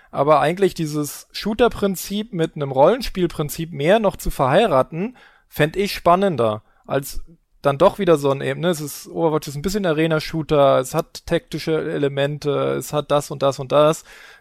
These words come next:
Ähm, ja, es wird nicht ganz einfach sein, glaub ich, jetzt in dem, äh, Konkurrenzumfeld und sie werden ganz sicher auch auf Valorant gucken, um da den Bogen zu spannen, also auch ein Blizzard, weil sie eben hinten dran sind mit ihrer eigenen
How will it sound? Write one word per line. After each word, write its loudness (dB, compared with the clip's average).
Ähm, -2
ja, 4
es -2
wird 2
nicht -4
ganz 2
einfach 2
sein, 0
glaub 2
ich, -4
jetzt -4
in -8
dem, -2
äh, -4
Konkurrenzumfeld 0
und -8
sie -8
werden 4
ganz -2
sicher 0
auch -2
auf -4
Valorant 0
gucken, -6
um -12
da 2
den -2
Bogen -4
zu -12
spannen, 0
also -6
auch -4
ein -12
Blizzard, 4
weil 4
sie 2
eben 0
hinten -8
dran 2
sind -4
mit -8
ihrer 2
eigenen 0